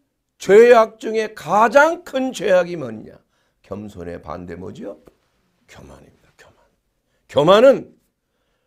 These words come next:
우리가 태어나기 전에, 우리 사람이 창조되기 전에 있었던 죄야. 그래서 뭐 십 계명이 뭐, 어,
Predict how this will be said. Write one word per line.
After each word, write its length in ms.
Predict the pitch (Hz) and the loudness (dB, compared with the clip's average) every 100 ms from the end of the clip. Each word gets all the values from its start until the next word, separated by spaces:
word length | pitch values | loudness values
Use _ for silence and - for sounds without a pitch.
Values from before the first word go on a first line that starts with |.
| _ _ - | _ _ -6
우리가 400 | 196 277 285 285 | 0 2 4 2
태어나기 520 | 285 269 262 233 202 170 | 2 0 0 0 -6 -10
전에, 220 | 131 - | -12 -10
우리 400 | 175 247 269 196 - | -6 -4 -4 -6 -18
사람이 1040 | - - 214 247 269 277 254 247 269 269 - - | -20 -8 0 2 4 2 0 -2 -4 -6 -12 -20
창조되기 960 | - 208 233 226 214 190 196 180 185 | -8 -6 -6 -4 -4 -2 -6 -6 -12
전에 640 | 185 - 151 185 226 269 262 _ _ | -12 -6 -4 -2 0 0 -2 _ _
있었던 680 | 220 254 277 277 285 302 | -8 -6 2 2 2 -4
죄야. 380 | 247 208 160 110 - _ _ _ _ _ _ _ _ _ _ _ _ _ _ _ _ _ _ _ _ | 0 0 0 -4 -12 _ _ _ _ _ _ _ _ _ _ _ _ _ _ _ _ _ _ _ _
그래서 400 | 233 254 220 240 | 4 4 4 0
뭐 140 | 226 | -2
십 260 | 214 - - | -6 -10 -18
계명이 720 | - 208 247 254 240 226 220 | -2 0 0 0 -2 -4 -10
뭐, 440 | 220 226 226 - _ _ _ _ _ _ - | -10 -12 -12 -14 _ _ _ _ _ _ -20
어, 260 | - - | -18 -18